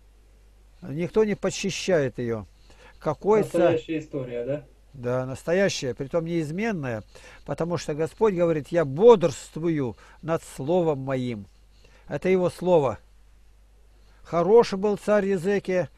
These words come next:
Speaker 1: написано. Плохой был Ахав, так и написано.
Speaker 2: Ну что ж, у меня вопросов больше нема. Может быть,
Speaker 1: Всё.
Speaker 2: какой-то
Speaker 1: Слава Богу.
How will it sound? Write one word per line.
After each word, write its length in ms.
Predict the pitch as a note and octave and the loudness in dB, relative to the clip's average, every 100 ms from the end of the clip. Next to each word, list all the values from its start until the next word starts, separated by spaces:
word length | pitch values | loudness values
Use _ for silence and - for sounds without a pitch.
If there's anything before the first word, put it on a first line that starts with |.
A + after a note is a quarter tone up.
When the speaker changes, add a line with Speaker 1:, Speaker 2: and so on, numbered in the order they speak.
| - | -20
Speaker 1:
написано. 840 | D3+ C3 - F3 E3+ F3 D#3+ D#3 A#2 _ - - - | -10 -10 -6 -6 -4 -6 -8 -8 -10 _ -20 -20 -10
Плохой 480 | E3 F3+ - A3+ A#3+ | -2 0 4 8 8
был 220 | G#3 A3 | 6 4
Ахав, 440 | G#3 - G3+ G#3 - - - - | 4 4 4 4 2 -8 -20 -16
так 240 | - D#3 F#3 | -6 -4 -4
и 40 | |
написано. 720 | D3+ B2+ - C3 - A2+ A#2 G#2 - _ _ _ _ _ _ - _ _ _ _ _ - - - _ _ _ _ _ _ _ - - - _ _ _ _ _ _ _ _ _ - - _ _ - _ _ _ - - _ _ _ | -6 -8 -8 -10 -10 -14 -14 -18 -20 _ _ _ _ _ _ -20 _ _ _ _ _ -20 -20 -20 _ _ _ _ _ _ _ -20 -20 -20 _ _ _ _ _ _ _ _ _ -20 -20 _ _ -20 _ _ _ -20 -20 _ _ _
Speaker 2:
Ну 260 | D3+ F#3 E3+ | -16 -14 -12
что 240 | - D#3 | -6 -6
ж, 60 | - - | -6 -10
у 60 | C#3 | -2
меня 160 | E3+ | 2
вопросов 520 | F3 E3+ F3 F3 D#3+ - - - | 2 2 0 0 -4 -6 -20 -10
больше 360 | D#3 F3+ F3 E3+ | -4 -4 -4 -10
нема. 320 | C#3+ B2+ A2+ A#2+ | -8 -10 -10 -8
Может 240 | D3 C#3+ | -8 -6
быть, 200 | C#3+ C#3+ - - - - - | -6 -6 -8 -20 -20 -20 -20
Speaker 1:
Всё. 320 | - - D3 F3 | -16 -6 0 2
Speaker 2:
какой-то 340 | D#3+ D3 D3 - - - - - - - - - - | 2 0 0 0 0 -2 -2 0 0 -4 -12 -18 -18
Speaker 1:
Слава 300 | D3+ D#3 D3 | -14 -14 -14
Богу. 420 | B2 C3 B2+ | -14 -16 -16